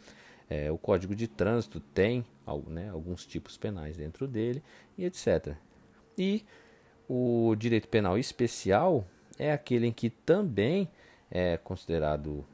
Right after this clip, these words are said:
direito penal, né, é um, um direito punitivo, né,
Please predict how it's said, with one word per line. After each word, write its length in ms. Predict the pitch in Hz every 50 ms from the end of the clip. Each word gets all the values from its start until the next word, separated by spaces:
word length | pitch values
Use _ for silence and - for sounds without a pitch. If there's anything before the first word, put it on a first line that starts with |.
| - - - -
direito 360 | - 90 87 85 82 80 - -
penal, 540 | - 82 76 76 82 110 147 160 143 107 -
né, 360 | 92 - 82 104 131 123 87
é 40 | 80
um, 320 | 87 98 95 90 80 73 - -
um 120 | 85 90
direito 480 | 90 92 80 82 80 - - - 78 73 - -
punitivo, 800 | - 113 120 113 90 - - - - 113 160 185 165 113 90 78 - - - -
né, 260 | - 76 80 101 123